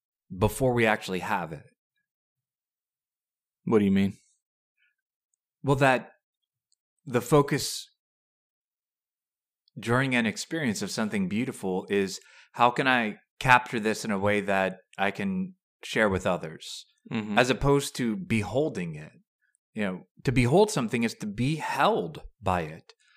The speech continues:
Speaker 1: in a way to be arrested. And if you imagine the kind of cognition that's involved when someone,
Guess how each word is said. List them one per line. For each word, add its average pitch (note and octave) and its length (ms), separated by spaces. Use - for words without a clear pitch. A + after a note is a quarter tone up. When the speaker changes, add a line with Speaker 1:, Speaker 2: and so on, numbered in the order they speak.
Speaker 1:
in A2+ 80
a G#2+ 60
way B2+ 140
to D#3 80
be A#2 180
arrested. F#2 600
And A2+ 440
if A#2+ 160
you C#3+ 100
imagine B2+ 540
the G#2+ 120
kind D#3 240
of E3+ 100
cognition G2 800
that's G#2+ 180
involved A2+ 640
when G#2 240
someone, A2+ 800